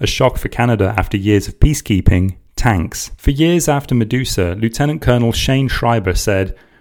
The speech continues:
"We were asked to keep track of body counts of Taliban by higher H Q.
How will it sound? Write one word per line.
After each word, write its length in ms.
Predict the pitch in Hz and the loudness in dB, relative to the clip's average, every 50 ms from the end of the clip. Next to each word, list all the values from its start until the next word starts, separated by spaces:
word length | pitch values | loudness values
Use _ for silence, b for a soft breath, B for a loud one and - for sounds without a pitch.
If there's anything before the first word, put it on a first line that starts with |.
| b b b | b b b
"We 160 | 131 139 156 | 2 4 4
were 140 | 160 151 - | 4 4 2
asked 320 | 131 120 117 117 - - | 0 0 0 0 -2 -2
to 60 | - - | -4 -6
keep 280 | - - 135 135 - | -4 -4 -4 -4 -4
track 300 | - - 123 110 113 - | -2 0 0 0 0 -2
of 160 | 139 107 - | -4 -2 2
body 220 | - 127 135 135 127 | 2 2 4 2 2
counts 400 | - - 107 95 92 95 - - | 0 2 2 2 0 -2 -4 -6
of 140 | - - - | -8 -6 -4
Taliban 580 | - - 127 120 110 98 87 85 85 87 87 | -2 -2 0 0 0 0 0 -2 -2 -2 0
by 140 | - 107 101 | 2 2 2
higher 360 | 87 - 104 92 90 92 82 85 | 2 0 0 0 0 0 -2 -2
H 260 | 92 90 - - - | -4 -4 -6 -6 -4
Q. 340 | - 127 120 101 82 82 | -2 0 2 0 0 -2